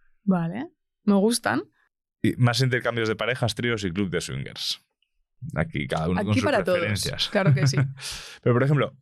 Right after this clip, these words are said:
Speaker 2: eh, de, de estos cuatro, ¿no? El, eh, bueno, entiendo que el de los, que el de club de swingers y compañía, pues son objetivos dentro de, eh,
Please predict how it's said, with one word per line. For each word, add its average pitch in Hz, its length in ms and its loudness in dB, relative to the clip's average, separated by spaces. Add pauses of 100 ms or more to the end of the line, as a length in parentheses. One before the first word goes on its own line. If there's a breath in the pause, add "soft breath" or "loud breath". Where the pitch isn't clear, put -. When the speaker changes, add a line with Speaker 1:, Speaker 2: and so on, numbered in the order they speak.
Speaker 2:
eh, 117 500 0
de, 110 440 2
de 117 120 -2
estos 139 240 -2
cuatro, 82 360 -2
¿no? 131 240 2
El, 92 680 -2
eh, 85 680 -2
bueno, 87 180 2
entiendo 101 340 0
que 113 80 -4
el 98 140 -4
de 92 80 -4
los, 90 200 -6 (220)
que 85 220 0
el 85 80 -4
de 85 120 -4
club 92 160 -4
de 92 120 -2
swingers 101 480 0
y - 20 -8
compañía, 90 480 -2
pues 87 160 -4
son 80 220 -6
objetivos 82 500 -2
dentro 80 340 -4
de, 73 720 -6
eh, 71 40 -12